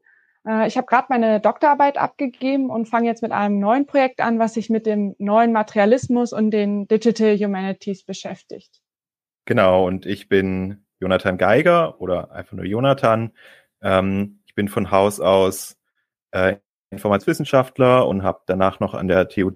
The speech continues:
Speaker 2: Darmstadt Philosophie studiert mit dem Schwerpunkt Technikphilosophie, arbeite seit einigen Jahren jetzt auch schon an der Akademie der Wissenschaften und der Literatur in Mainz, in der Digitalen Akademie,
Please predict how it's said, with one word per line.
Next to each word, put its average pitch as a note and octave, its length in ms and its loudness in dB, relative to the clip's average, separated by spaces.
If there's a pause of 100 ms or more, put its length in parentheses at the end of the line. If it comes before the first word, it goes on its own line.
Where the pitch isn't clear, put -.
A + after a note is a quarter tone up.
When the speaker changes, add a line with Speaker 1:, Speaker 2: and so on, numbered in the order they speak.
Speaker 2:
Darmstadt F#2+ 560 0
Philosophie A2+ 840 -4
studiert B2 460 -2
mit G#2+ 100 -4
dem F#2+ 140 0
Schwerpunkt F#2+ 420 -2
Technikphilosophie, A2+ 960 0 (500)
arbeite G#2 440 2
seit G2 500 2 (260)
einigen F#2 360 -4
Jahren F#2+ 340 2
jetzt G2+ 180 0
auch G2 140 -6
schon G2+ 240 -2
an F2+ 180 -2
der F2+ 540 0
Akademie G2 340 -6
der F#2+ 140 -2
Wissenschaften G#2 480 -4
und G2 80 -4
der F#2+ 80 0
Literatur G2 560 -4
in F#2 100 -8
Mainz, A2+ 400 0
in G2 60 -4
der F#2 80 0
Digitalen A2+ 500 -2
Akademie, G#2+ 640 -2